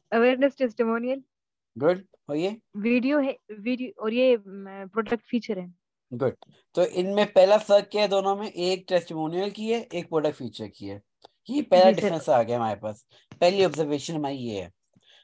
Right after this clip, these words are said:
Speaker 2: दूसरी ऑब्जर्वेशन क्या है मिस मदीहा हमारी?
Speaker 1: अ, टेस्टिमोनियल हमारे पास वीडियो थी और प्रोडक्ट फीचर जो है हमारे पास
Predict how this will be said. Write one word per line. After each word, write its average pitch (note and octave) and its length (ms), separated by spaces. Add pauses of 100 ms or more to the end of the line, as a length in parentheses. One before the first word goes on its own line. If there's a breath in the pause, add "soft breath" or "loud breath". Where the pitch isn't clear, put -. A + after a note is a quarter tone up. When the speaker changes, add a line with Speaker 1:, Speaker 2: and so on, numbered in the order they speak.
(100)
Speaker 2:
दूसरी F#3 280
ऑब्जर्वेशन G3 520
क्या F#3+ 140
है F#3 60
मिस F3 140
मदीहा E3+ 320
हमारी? E3+ 400 (360)
Speaker 1:
अ, - 60 (720)
टेस्टिमोनियल A#3+ 540
हमारे B3 280
पास B3+ 240
वीडियो A#3 420
थी D#4 220
और A3 200
प्रोडक्ट A3 400
फीचर A#3+ 200
जो G#3+ 140
है A3 60
हमारे G3+ 220
पास G3+ 160